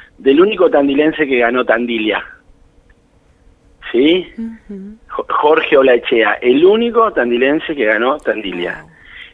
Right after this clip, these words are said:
Speaker 1: Y que tiene una muestra también, eh, hermosa, eh, comparada con la, con la de Elisa, y que tenemos hasta las libretitas de él cuando anotaba carrera por carrera a mano,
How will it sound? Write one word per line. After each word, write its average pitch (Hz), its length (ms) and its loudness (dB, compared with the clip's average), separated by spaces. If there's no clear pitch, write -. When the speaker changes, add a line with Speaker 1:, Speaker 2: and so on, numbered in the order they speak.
Speaker 1:
Y 120 80 -12
que 135 140 -2
tiene 170 400 4
una 139 260 2
muestra 151 500 2
también, 156 680 2
eh, 95 540 -8
hermosa, 156 760 2
eh, 101 800 -4
comparada 117 500 2
con 120 140 0
la, 113 380 2
con 113 160 -2
la 120 60 -4
de 117 100 2
Elisa, 170 580 0
y 117 120 -10
que 127 100 0
tenemos 185 360 0
hasta 123 240 0
las 120 180 2
libretitas 127 640 0
de 135 180 4
él 185 180 0
cuando 120 600 2
anotaba 117 460 2
carrera 139 400 2
por 131 200 2
carrera 131 460 2
a 117 80 0
mano, 147 560 2